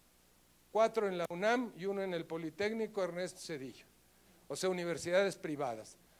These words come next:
Aclaro, para caerles mal. El itam, el Tec de Monterrey y la náhuac,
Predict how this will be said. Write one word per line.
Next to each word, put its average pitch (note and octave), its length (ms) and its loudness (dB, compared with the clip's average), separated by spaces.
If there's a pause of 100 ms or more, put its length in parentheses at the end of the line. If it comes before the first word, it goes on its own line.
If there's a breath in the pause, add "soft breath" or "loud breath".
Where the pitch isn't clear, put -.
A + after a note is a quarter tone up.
(120 soft breath)
Aclaro, E3 720 6 (300)
para D3 220 0
caerles D#3+ 440 0
mal. B2+ 280 0 (800 soft breath)
El E3 220 -2
itam, E3 460 4 (480 soft breath)
el C#3 180 -4
Tec G3 200 0
de G3 100 0
Monterrey E3 720 0 (220 loud breath)
y C#3 100 -8
la D3 180 -2
náhuac, A3 480 8